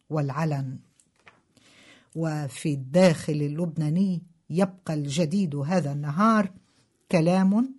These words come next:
لرئيس التقدمي السابق وليد جنبلاط، الذي كشف عن عشائه في السفارة الإيرانية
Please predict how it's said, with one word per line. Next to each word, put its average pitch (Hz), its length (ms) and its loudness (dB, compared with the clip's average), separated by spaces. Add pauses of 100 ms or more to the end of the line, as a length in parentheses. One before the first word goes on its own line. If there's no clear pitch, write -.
(140)
لرئيس 156 640 -4
التقدمي 160 920 -2
السابق 156 600 -2 (380)
وليد 180 340 4
جنبلاط، 170 800 0 (320)
الذي 165 520 2
كشف 190 500 -4 (460)
عن 165 320 -2
عشائه 151 1000 -2
في - 140 -10
السفارة 160 680 -2
الإيرانية 214 920 2